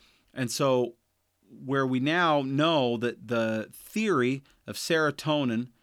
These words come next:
deficiency being the cause of depression is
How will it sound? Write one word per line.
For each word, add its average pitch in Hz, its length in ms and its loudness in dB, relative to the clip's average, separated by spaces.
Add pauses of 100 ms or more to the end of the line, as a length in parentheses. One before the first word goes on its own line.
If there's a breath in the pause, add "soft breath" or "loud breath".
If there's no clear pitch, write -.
(1120)
deficiency 123 840 -2
being 131 580 0
the 113 80 -6
cause 123 840 -2 (380 soft breath)
of 113 420 0
depression 120 800 -2 (600)
is 123 360 -2